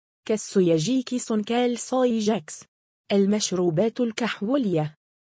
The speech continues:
كالسيتريويلون كالستريول، كابي كتابين كاباسايتابين،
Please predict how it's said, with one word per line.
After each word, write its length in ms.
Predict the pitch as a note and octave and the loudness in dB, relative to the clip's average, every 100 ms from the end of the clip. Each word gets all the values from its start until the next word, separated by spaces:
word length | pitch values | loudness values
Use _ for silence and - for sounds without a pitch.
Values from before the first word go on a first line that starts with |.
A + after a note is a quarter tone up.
| _ | _
كالسيتريويلون 1300 | B3+ A#3+ G3 G3+ - G3+ - F#3 F#3 E3+ A3 B3+ A3+ G3+ | 0 2 2 0 0 -4 0 0 2 2 2 0 0 2
كالستريول، 920 | F#3 F3 - - - A3+ A3+ D3+ C#3 - _ _ _ - | 0 0 -2 -6 0 2 4 2 -2 -12 _ _ _ -4
كابي 380 | G3+ G3 F#3+ | -2 0 0
كتابين 840 | F3+ F#3 F3+ F3+ E3 D#3 A#3+ B3+ F#3+ | -2 -6 -2 2 2 2 2 2 0
كاباسايتابين، 1500 | - C4 C4 G#3+ - C4 B3+ A#3+ A3+ A3 A#3+ A#3 C#3+ C3+ | 0 0 0 -2 0 0 0 0 -2 0 -2 -2 -2 -6